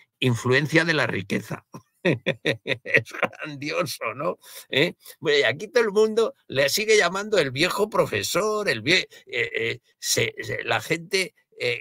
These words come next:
entraba en éxtasis, le enterramos como a un faraón, dice, pero, pero hombre,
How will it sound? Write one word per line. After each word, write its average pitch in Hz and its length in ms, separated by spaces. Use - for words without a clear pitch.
entraba 135 460
en 120 100
éxtasis, 170 640
le 147 100
enterramos 123 560
como 120 220
a - 20
un 156 140
faraón, 139 520
dice, 98 240
pero, 80 220
pero - 180
hombre, - 440